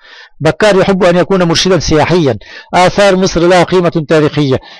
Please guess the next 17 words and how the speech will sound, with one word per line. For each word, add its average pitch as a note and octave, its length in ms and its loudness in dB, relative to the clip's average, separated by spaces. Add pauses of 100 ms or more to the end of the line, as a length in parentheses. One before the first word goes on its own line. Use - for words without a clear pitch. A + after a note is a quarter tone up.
هذه G3 300 2
أفكار E3 360 0
وردت E3+ 300 0
في - 60 -8
الدرس E3 260 -4
ولكنها F#3 380 0
غير E3+ 160 0
مرتبة. D3 380 -2
تعالوا D#3+ 560 2
معا C#3+ 240 0 (520)
أعزائي A#2+ 440 0
التلاميذ E3+ 560 0 (300)
لكي F#3 280 2
نقوم F3 400 0
بترتيبها D3+ 680 0 (260)
الترتيب D#3+ 680 0 (200)
الصحيح. - 840 -2